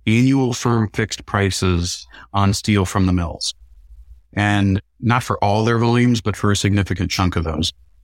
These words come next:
But for smaller buyers, and again, we're comparing them to the auto companies, which are just massive buyers. So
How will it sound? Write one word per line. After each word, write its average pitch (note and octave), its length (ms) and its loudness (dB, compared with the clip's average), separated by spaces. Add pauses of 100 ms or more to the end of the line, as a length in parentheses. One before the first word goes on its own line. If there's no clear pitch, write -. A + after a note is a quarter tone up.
But A2 100 0
for A2+ 180 -2
smaller B2 580 0
buyers, A2 680 0 (280)
and G#2+ 120 2
again, G#2+ 260 2
we're F2+ 120 0
comparing A2+ 420 0
them G2 120 2
to G2+ 60 0
the F2 120 -2
auto G2+ 240 2
companies, F2+ 440 0
which F2 160 0
are F2 120 2
just F#2 260 0
massive G2 500 2
buyers. E2 380 -2
So F2+ 340 0